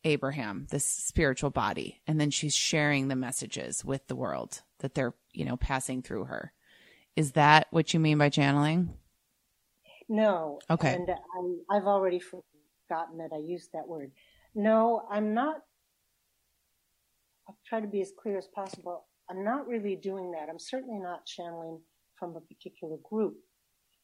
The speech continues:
Speaker 2: Um, and I'm not aware exactly. I don't, uh, I wouldn't say that I'm channeling, but I will say,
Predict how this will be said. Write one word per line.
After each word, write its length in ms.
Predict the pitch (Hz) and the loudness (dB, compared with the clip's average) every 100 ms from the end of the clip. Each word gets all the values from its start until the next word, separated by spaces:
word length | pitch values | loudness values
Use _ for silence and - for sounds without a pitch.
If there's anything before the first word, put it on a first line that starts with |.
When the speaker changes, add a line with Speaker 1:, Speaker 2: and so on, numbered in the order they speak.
| _ _ _ _ _ _ - | _ _ _ _ _ _ -10
Speaker 2:
Um, 580 | 175 170 165 160 170 - | -4 -2 -2 -4 -10 -10
and 140 | 180 180 | -6 -4
I'm 300 | 175 175 180 | -4 -4 -4
not 340 | 180 190 185 - | -2 0 -2 -4
aware 880 | 185 160 160 214 208 190 175 165 165 - | -8 -8 -2 0 2 2 2 0 -4 -8
exactly. 800 | 165 - - 151 156 - 156 156 165 | -16 -16 -8 -6 -8 -10 -12 -10 -10
I 60 | 165 | -4
don't, 320 | 180 180 180 _ _ _ _ _ _ _ - | -4 -4 -8 _ _ _ _ _ _ _ -16
uh, 500 | 180 180 175 180 160 | -12 -10 -8 -8 -6
I 40 | |
wouldn't 360 | 175 190 190 190 | 0 2 2 -2
say 500 | - - 208 202 208 | -6 2 4 4 2
that 180 | 190 180 | 0 -2
I'm 220 | 170 165 | -4 -6
channeling, 800 | - 170 156 151 151 151 156 175 175 | -10 -10 -8 -8 -8 -6 -8 -10 -12
but 140 | 175 170 | -6 -2
I 100 | 175 | 0
will 340 | 180 214 247 | 0 2 0
say, 600 | 254 - 185 160 156 156 | -2 -6 -4 -2 -2 -6